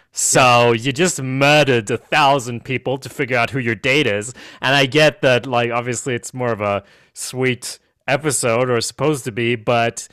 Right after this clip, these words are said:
it feels like they could have gone the other way of, like, a dating app where they actually try to get, I mean, it would get too similar to the U S S Callister, but, like, trying to get out of the app would be more of the issue than actually getting, uh, like, ending the simulation,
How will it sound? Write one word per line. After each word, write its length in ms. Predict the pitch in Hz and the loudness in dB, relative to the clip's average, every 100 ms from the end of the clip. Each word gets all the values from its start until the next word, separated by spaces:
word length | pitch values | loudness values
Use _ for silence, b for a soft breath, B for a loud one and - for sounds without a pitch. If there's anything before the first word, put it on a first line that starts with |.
| b | b
it 160 | - 143 | -4 0
feels 260 | 240 220 | 4 4
like 160 | 180 131 | 4 2
they 120 | 127 | 0
could 180 | - 160 | 2 0
have 100 | 135 | 2
gone 240 | 139 131 | 2 2
the 160 | 123 117 | 2 0
other 220 | 120 143 | 0 0
way 320 | 143 160 170 | 2 2 2
of, 180 | 135 120 | -2 -4
like, 220 | 120 107 | -2 -2
a 80 | 117 | -4
dating 420 | 104 113 113 120 | -6 -4 -2 -2
app 300 | 120 123 120 - | -2 -2 -4 -4
where 480 | 117 104 101 101 b b b 120 | 0 2 2 0 b b b 0
they 120 | 123 | 2
actually 280 | 117 143 123 | 2 -2 -4
try 220 | 135 113 | -2 -2
to 80 | 107 | -4
get, 180 | - b b b _ - | -10 b b b _ -16
I 140 | 123 | -10
mean, 200 | 139 123 117 | -8 -8 -8
it 100 | 117 | -6
would 140 | 123 | -2
get 160 | 120 - | -2 0
too 160 | 160 | -2
similar 400 | 131 139 127 117 | -2 -2 0 -2
to 260 | 110 131 110 | -2 -4 -4
the 120 | 110 | -2
U 140 | 113 113 | -2 -2
S 140 | 117 | -2
S 300 | 110 - - _ - | -4 -6 -10 _ -4
Callister, 600 | 135 135 117 - 101 95 | 0 2 0 -4 -8 -4
but, 180 | 113 107 | -2 0
like, 240 | 104 98 | -2 -4
trying 240 | - 110 | -4 -4
to 60 | 110 | -6
get 260 | 98 117 110 | -4 -2 2
out 240 | 110 113 | 2 0
of 100 | 107 | -2
the 180 | 117 120 | -4 -2
app 460 | 113 139 - - | 0 0 -2 -8
would 160 | 143 120 | -4 -2
be 140 | 123 | -4
more 240 | 120 120 139 | -2 2 2
of 100 | 131 | 2
the 180 | 151 156 | -2 -2
issue 340 | 156 190 185 | -2 0 0
than 180 | 151 120 | 0 0
actually 320 | 113 - 123 | -2 -4 -6
getting, 320 | 110 117 113 | -4 -4 -4
uh, 240 | 120 113 117 | -10 -10 -6
like, 220 | 113 104 | -6 -4
ending 340 | 113 120 113 | -8 -6 -8
the 80 | 110 | -8
simulation, 800 | - 123 113 107 104 113 165 175 | -8 -8 -6 -4 -4 -4 -6 -8